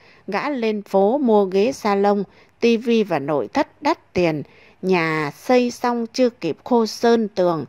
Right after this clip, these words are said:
thì gã cứ bị đau bụng. Người gã bắt đầu gầy đi,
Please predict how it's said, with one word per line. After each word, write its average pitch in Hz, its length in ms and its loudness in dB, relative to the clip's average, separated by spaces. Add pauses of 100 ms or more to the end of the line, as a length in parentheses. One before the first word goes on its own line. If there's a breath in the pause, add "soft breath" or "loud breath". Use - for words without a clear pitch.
(280 soft breath)
thì 160 560 0 (160)
gã 233 440 -6 (160)
cứ 294 100 0
bị 202 260 -2
đau 202 240 0
bụng. 175 260 -4 (600 soft breath)
Người 180 540 4
gã 180 280 -6
bắt 302 220 -8
đầu 175 280 0
gầy 160 280 0
đi, 240 340 -2